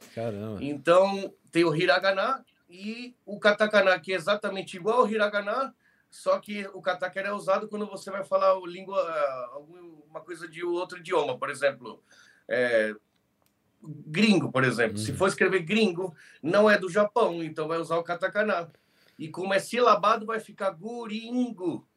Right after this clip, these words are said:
Speaker 2: entendeu?
Speaker 1: Ah, por isso que eles falam assim. Agora, agora tá
Speaker 2: Por isso que eles
Speaker 1: explicado.
Speaker 2: falam assim, exatamente.
Speaker 1: Por isso que eles falam assim
Speaker 2: Então,
Speaker 1: em filme, essas coisas, né?
Speaker 2: então, esse,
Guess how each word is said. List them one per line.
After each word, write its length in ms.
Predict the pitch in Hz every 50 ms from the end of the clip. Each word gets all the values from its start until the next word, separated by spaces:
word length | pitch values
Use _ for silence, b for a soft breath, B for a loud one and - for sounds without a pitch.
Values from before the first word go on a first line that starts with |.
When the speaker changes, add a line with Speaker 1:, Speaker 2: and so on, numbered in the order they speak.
| _
Speaker 2:
entendeu? 280 | _ - - 113 120 120
Speaker 1:
Ah, 420 | 131 135 123 113 135 139 139 131 120 -
por 140 | 127 127
isso 160 | 127 135 131 151
que 80 | 165
eles 160 | 165 156 -
falam 260 | - 147 147 139 139 135
assim. 460 | 127 123 - 127 123 120 120 117 113
Agora, 420 | 110 107 110 127 156 165 165 143
agora 380 | 135 135 127 127 135 135 202 190
tá 80 | 185
Speaker 2:
Por 80 | 220 196
isso 40 | 196 196
que 40 | 208
eles 100 | - 208
Speaker 1:
explicado. 120 | 151 143 139
Speaker 2:
falam 160 | 190 190 202 -
assim, 460 | 143 - - 170 170 165 165 165 160
exatamente. 880 | 147 127 123 131 135 135 190 240 247 214 180 180 175 165 160 - - -
Speaker 1:
Por 140 | - 123 120
isso 200 | 127 127 127 -
que 80 | 135
eles 120 | 135 131 123
falam 260 | 147 139 139 143 143
assim 100 | 139 165
Speaker 2:
Então, 180 | 175 139 - 131 - 101
Speaker 1:
em 20 | 101
filme, 200 | 117 127 127 123
essas 220 | 113 117 113 101
coisas, 420 | - - 107 107 107 101 95 92 92
né? 80 | 92 98 _ _ _ _ _ _ _ _ _ _ _ _
Speaker 2:
então, 180 | - 180 185
esse, 220 | 196 190 - -